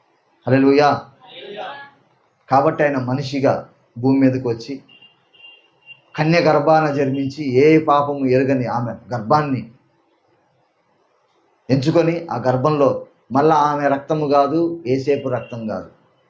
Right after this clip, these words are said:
దేవుని రక్తం. హల్లెలూయా.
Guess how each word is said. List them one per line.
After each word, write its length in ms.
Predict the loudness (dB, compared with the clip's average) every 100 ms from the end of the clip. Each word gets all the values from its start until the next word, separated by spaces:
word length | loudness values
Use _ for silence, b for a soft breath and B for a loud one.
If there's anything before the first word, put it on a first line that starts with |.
| _ _ _ _ _ -8
దేవుని 520 | 2 4 4 0 -2
రక్తం. 500 | -2 -4 -6 -8 -10 -2
హల్లెలూయా. 580 | 0 2 2 2 2